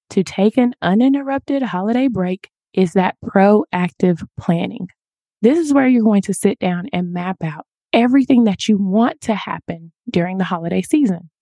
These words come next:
So if you are a business owner, you're probably wanting to make sure that you plan ahead those offers, those services, those deals that you plan to offer where they are truly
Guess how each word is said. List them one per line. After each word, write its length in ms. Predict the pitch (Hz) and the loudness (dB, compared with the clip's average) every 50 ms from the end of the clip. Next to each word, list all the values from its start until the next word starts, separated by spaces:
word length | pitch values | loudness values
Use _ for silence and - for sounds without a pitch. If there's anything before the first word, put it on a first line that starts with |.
| _ _ _ | _ _ _
So 220 | - - 247 240 - - | -2 0 0 0 4 2
if 160 | 240 254 - | 2 4 4
you 160 | 262 269 285 | 4 2 4
are 140 | 349 415 392 | 2 2 2
a 40 | 330 | 0
business 480 | 202 165 214 226 214 226 226 202 - | 2 2 2 2 2 2 0 0 2
owner, 260 | - 190 185 185 170 170 | 2 0 0 0 -2 -4
you're 220 | 170 165 185 247 | -2 0 0 0
probably 360 | 285 - - 330 330 339 320 311 | 0 -4 -4 -2 0 2 2 2
wanting 280 | 302 302 294 277 277 254 | 2 2 2 2 2 2
to 100 | - 247 | 2 0
make 160 | 233 233 - | 0 0 -2
sure 120 | - 220 | 0 0
that 200 | 208 202 - - | 0 0 0 0
you 100 | 247 247 | -2 -2
plan 340 | - - - 240 226 226 226 | -2 -2 -2 -2 0 2 0
ahead 400 | 220 202 180 202 202 190 190 175 | 0 2 2 2 2 2 2 0
those 220 | 165 185 180 175 - - | -2 -2 -2 -2 -4 -4
offers, 580 | - 262 277 277 - - 269 269 269 262 - - _ | -4 -4 -4 -4 0 2 2 4 2 2 -2 -2 _
those 220 | 175 170 170 165 | -4 -4 -4 -6
services, 840 | - - - 240 254 254 254 247 - - 247 233 233 233 220 - - _ _ _ _ | -2 0 0 0 2 0 0 -2 0 0 2 4 4 2 0 -2 -8 _ _ _ _
those 300 | - 190 196 220 247 254 | 0 2 2 2 2 2
deals 540 | 240 320 320 311 294 240 214 208 202 196 - | 0 0 2 2 2 2 2 2 0 -2 -2
that 200 | - 185 - - | -4 -6 -4 -2
you 100 | - 233 | -4 -4
plan 280 | - - - 233 233 240 | 0 0 0 0 0 0
to 120 | - 240 - | -2 -2 -2
offer 420 | - 226 220 - _ 190 185 175 175 - _ _ _ _ | -2 -4 -4 -4 _ -2 -2 -2 -4 -8 _ _ _ _
where 140 | - 226 226 | 2 2 4
they 200 | 185 220 220 214 | 4 2 0 2
are 160 | 208 202 202 | 2 0 0
truly 520 | - - - - 269 277 285 294 302 311 | -2 -4 -4 0 2 2 2 2 0 0